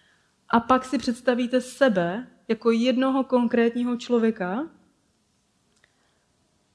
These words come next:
a uvědomíte si, že Bůh se k tomu jednomu konkrétnímu člověku přibližuje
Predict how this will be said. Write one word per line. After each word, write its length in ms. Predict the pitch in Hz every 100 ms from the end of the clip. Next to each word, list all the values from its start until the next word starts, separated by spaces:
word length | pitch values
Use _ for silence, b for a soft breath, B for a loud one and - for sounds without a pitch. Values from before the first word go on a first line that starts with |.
| -
a 180 | -
uvědomíte 580 | 247 247 269 262 262 240
si, 260 | 226 190 196
že 160 | 220
Bůh 420 | 208 196 247 262 -
se 140 | 226
k 100 | 220
tomu 340 | - 254 254
jednomu 520 | 254 233 240 247 247 240
konkrétnímu 640 | 240 226 233 233 233 226
člověku 460 | - 233 220 220 226
přibližuje 880 | - - 247 233 240 214 202 175